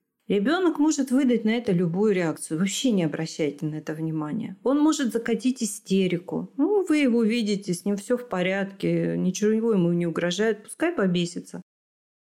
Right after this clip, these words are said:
А то, что вокруг все начинают на вас косо смотреть, это их проблемы. Пускай себе покупают частные пляжи и на них в одиночестве расслабляются.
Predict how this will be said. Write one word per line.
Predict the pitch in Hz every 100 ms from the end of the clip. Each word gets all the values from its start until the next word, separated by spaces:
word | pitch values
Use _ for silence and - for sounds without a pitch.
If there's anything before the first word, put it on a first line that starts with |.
| -
А |
то, | 196 269
что | 269
вокруг | 240 240 247 233
все | - 220
начинают | 202 196 202 196 180 190
на | 185
вас | 185 175
косо | - 190 180
смотреть, | 180 220 233 320 370 -
это | -
их | 180 165 -
проблемы. | 165 160 170 165 170
Пускай | 190 - 233
себе | 220 185
покупают | 185 190 190 190 180
частные | - 190 190 190 190
пляжи | 233 285 214 165
и |
на | 165
них | 175 202 202
в |
одиночестве | 165 170 170 175 - - - 175
расслабляются. | 170 165 - 185 170 165 151 165 -